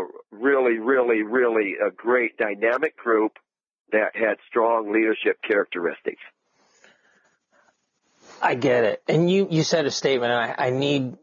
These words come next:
Speaker 2: you to expand on it 'cause it's very, very interesting to me. You said you can be selfish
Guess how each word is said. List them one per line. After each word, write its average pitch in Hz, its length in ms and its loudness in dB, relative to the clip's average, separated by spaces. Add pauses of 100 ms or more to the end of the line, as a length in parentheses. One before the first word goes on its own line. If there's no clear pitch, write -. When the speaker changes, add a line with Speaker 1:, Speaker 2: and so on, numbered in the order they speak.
(120)
Speaker 2:
you 135 200 0
to 120 140 2
expand 135 500 -2
on 110 160 0
it 107 80 -2
'cause 120 140 0
it's 113 180 -4
very, 135 300 2
very 117 280 0
interesting 113 420 -4
to 104 60 -6
me. 107 120 -2
You 123 80 -4
said 117 180 -2
you 135 140 2
can 131 240 -2 (120)
be 120 180 0
selfish - 840 0